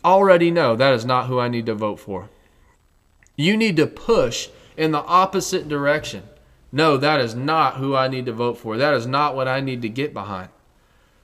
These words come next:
Do you see how that is already setting the stage? I'll read it to you, Revelation thirteen.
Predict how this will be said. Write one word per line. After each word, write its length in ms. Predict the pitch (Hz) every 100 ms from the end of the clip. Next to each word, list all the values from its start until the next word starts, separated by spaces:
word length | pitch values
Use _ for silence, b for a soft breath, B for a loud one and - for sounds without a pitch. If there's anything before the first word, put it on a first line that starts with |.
| _
Do 80 | 160
you 200 | 214 247
see 300 | - 262 233
how 160 | 214
that 200 | 190 214
is 140 | 202 175
already 440 | 196 214 214 175
setting 520 | 151 - 226 220 214
the 120 | 196 160
stage? 460 | - 220 214 147
I'll 180 | 175 202
read 200 | 220 226
it 120 | 208
to 80 | -
you, 160 | 190 175
Revelation 680 | 180 196 202 202 202 190 175
thirteen. 720 | - 208 202 - 220 170 110